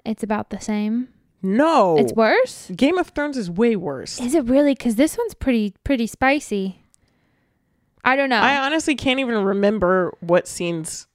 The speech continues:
Speaker 2: are in Euphoria, but just be aware it's
Speaker 1: Yeah,
Speaker 2: in there.
Speaker 1: definitely use discretion. Um, but so it, I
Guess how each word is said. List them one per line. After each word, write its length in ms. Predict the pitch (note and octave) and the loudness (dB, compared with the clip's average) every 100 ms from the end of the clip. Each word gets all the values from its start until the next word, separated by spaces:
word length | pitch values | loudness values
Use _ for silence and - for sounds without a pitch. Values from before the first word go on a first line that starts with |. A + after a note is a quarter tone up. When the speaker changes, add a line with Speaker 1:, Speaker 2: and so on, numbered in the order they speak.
| - | -6
Speaker 2:
are 160 | C#3+ - | -4 -2
in 180 | E3+ F3 | -4 -2
Euphoria, 680 | G3 - G3+ G#3+ G#3+ A#3 A#3+ _ G#3 | -2 0 2 4 4 2 -2 _ -14
but 460 | F#3 A#3 G#3 E3 - _ _ _ _ _ | -2 2 2 0 -4 _ _ _ _ _
just 260 | - E4+ - | 0 0 0
be 120 | A#3 E3 | 0 2
aware 360 | D3 C#3+ D3 | 2 2 0
it's 80 | D3 | 2
Speaker 1:
Yeah, 280 | A3+ F#3+ F3+ | 2 2 0
Speaker 2:
in 120 | D#3 | -2
there. 300 | D3+ D#3 D#3 | -2 -2 -2
Speaker 1:
definitely 460 | C4+ B3+ C#4+ C#4 C#4 | 2 2 0 -2 -2
use 260 | C4 B3 A#3+ | 0 0 0
discretion. 840 | A#3+ A#3 - G#3+ - A3 G#3+ G#3+ - | 0 -2 -4 -4 -4 -4 -4 -8 -10
Um, 540 | - G#3+ G#3 G3+ G3+ G#3 - - - - | -4 -2 -2 -2 -6 -8 -14 -20 -20 0
but 320 | B3+ A3+ - | 2 2 -4
so 220 | - C4+ - | 0 0 0
it, 220 | - - _ | -4 -4 _
I 500 | G#3+ A#3+ D4+ D#4 D4 | 0 0 0 -2 -4